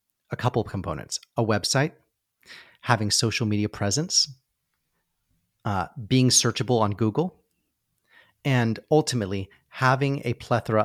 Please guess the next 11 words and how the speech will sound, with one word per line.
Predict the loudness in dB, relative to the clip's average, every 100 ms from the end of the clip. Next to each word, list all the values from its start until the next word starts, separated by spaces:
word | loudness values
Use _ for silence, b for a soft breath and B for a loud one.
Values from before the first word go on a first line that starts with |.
| 2
of | 0 2
self-tapes | 2 2 -2 -4 -2 -2 -6 -4
that | -2 0
are | 0 -2
varied | 0 2 2 0
in | -2
genres | 2 2 2 0 -2
and | -2
styles | 0 2 2 0 -2 -4
of | -4
performance | -8 -2 0 0 0 -4